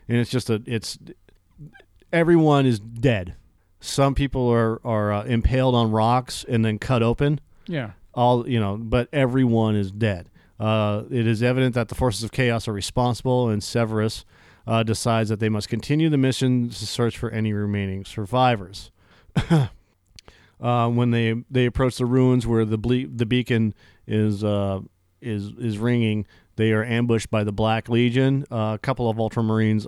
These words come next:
Speaker 1: are killed, but they are thwarted.
Speaker 2: Is it called Chekhov's gun?
Speaker 1: Yes, Chekhov's gun. Thank you. <laughs> The squad continues on, and in a dark pac-, passage of the shrine, they are attacked by a demon prince, and, uh, he, him and Severus,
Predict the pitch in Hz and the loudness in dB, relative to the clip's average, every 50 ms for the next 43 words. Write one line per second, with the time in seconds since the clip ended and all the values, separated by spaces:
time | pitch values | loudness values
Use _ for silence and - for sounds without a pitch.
0 | - 120 107 104 101 101 - - - 143 135 135 131 127 120 117 104 113 104 98 | -6 -6 -6 -4 -6 -6 -8 -4 0 2 2 2 2 0 -2 -4 -4 -4 -6 -6
1 | 95 - - 123 120 123 127 131 143 151 143 - - - 143 - 151 160 160 - | -8 -8 -6 -2 0 0 2 2 2 0 -2 -6 -12 -14 -8 -4 -2 -2 -2 -2
2 | - 175 165 165 160 143 - - 165 160 170 170 175 - - _ _ - 127 127 | -4 -4 -4 -4 -6 -6 -4 -4 -2 -2 -2 -2 -6 -10 -16 _ _ -2 0 0
3 | 117 104 - - - 156 147 135 - 135 131 127 113 - - 117 110 101 92 - | 0 -2 -4 -6 -2 0 0 0 2 2 0 0 0 -2 -2 -2 -2 -2 -4 -2
4 | - 120 117 113 - - 98 92 85 - - - _ _ - _ _ - - 160 | -2 -2 -2 -2 -4 -6 -10 -10 -10 -14 -18 -20 _ _ -20 _ _ -2 -2 -2
5 | - - - 190 143 107 - - _ _ _ _ _ _ _ - 120 120 - - | -2 2 2 2 2 2 -2 -8 _ _ _ _ _ _ _ -6 -4 -4 -2 0
6 | 151 147 147 147 131 - 143 123 - 139 135 139 131 117 117 120 117 117 120 120 | 2 2 2 2 0 -2 -4 -2 -2 0 0 2 2 2 2 2 2 2 2 0
7 | 120 117 113 113 110 110 110 104 120 120 123 120 - - 127 120 120 - - - | 0 0 0 0 0 -2 -2 0 0 0 0 0 0 0 0 0 0 -4 -8 -18
8 | - _ - - 123 127 127 113 - 123 113 107 113 110 104 107 104 - - - | -10 _ 0 0 2 2 0 -2 -2 -4 -2 0 -2 -2 -2 -4 -6 -6 -6 -2
9 | 123 120 120 120 117 113 110 107 107 107 107 104 101 104 104 107 - - 110 - | 0 0 2 2 2 2 2 0 0 -2 -2 -2 -4 -4 -4 -6 -6 -8 -10 -4
10 | - 127 123 117 - - 117 107 104 110 104 117 120 123 117 110 107 - - 139 | -2 -2 -2 -2 -2 -4 -4 -2 -4 -2 0 0 2 2 2 2 0 -2 -2 0
11 | 135 120 117 113 117 - - - _ _ _ _ _ _ _ _ - - 120 117 | 0 0 0 -2 -4 -8 -14 -16 _ _ _ _ _ _ _ _ -8 -4 -2 0
12 | 110 110 110 107 107 107 104 104 101 101 104 104 104 113 113 110 113 120 120 - | 0 0 0 0 0 -2 -2 -2 -2 -4 -4 -6 -6 -4 -4 -4 -4 -6 -8 -4
13 | 110 113 123 131 123 117 107 - - 139 135 127 113 117 113 110 101 - - - | 0 2 2 4 2 2 0 0 0 0 0 0 0 0 -2 -2 -2 -4 -8 -10
14 | - | -12